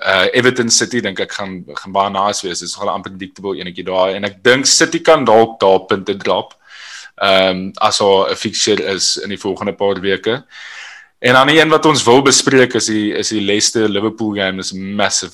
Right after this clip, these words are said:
match. Ehm, ek meen Liverpool, as 'n Liverpool fan is die,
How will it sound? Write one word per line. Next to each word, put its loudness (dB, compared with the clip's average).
match. -6
Ehm, -8
ek -10
meen -4
Liverpool, -2
as -4
'n -2
Liverpool -4
fan 2
is -2
die, -6